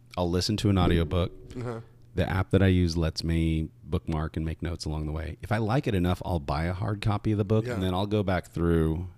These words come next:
Speaker 1: and highlight and mark the stuff that I marked when I listened to
Speaker 2: Which
Speaker 1: it to
Speaker 2: app are you
Speaker 1: read through
Speaker 2: using?
Speaker 1: it.
Speaker 2: Audible?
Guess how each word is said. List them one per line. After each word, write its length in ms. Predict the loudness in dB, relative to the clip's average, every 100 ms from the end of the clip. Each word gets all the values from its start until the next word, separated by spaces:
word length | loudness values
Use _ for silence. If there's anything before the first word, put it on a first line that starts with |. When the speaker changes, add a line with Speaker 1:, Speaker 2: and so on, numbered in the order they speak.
| _ -4
Speaker 1:
and 140 | -2
highlight 380 | 0 0 0 2
and 140 | 2
mark 280 | 2 0 -2 -6
the 120 | -6
stuff 300 | -2 -2 -2
that 120 | -4
I 60 | -2
marked 260 | -2 -4 -6
when 100 | -6
I 40 |
listened 420 | -4 -2 0 0
to 100 | 4 4
Speaker 2:
Which 80 | 2
Speaker 1:
it 60 |
to 60 | 0
Speaker 2:
app 80 | -2
are 40 |
you 80 | -4
Speaker 1:
read 120 | -4
through 120 | -6
Speaker 2:
using? 40 | -6
Speaker 1:
it. 60 | -10 -12
Speaker 2:
Audible? 260 | -10 -10